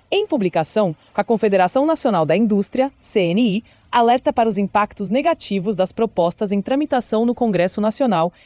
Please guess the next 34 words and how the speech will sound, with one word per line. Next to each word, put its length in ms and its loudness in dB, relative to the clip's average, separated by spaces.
que 120 -2
pretendem 480 0
reduzir 440 -2
por 200 -2
lei 240 2
a 120 2
jornada 420 2
semanal 420 0
de 120 -2
trabalho 480 0
de 100 -6
quarenta 380 0
e 40 -2
quatro 380 -2
para 240 2
trinta 300 -4
e 80 0
seis 320 -2
horas, 360 -2
com 160 0
semana 400 0
de 100 -6
quatro 460 0
dias, 400 -6
escala 480 0
de 100 -10
quatro 380 -2
quatro 280 2
a 40 2
três, 460 -6
e 100 0
sem 300 -4
redução 500 -2
salarial. 560 0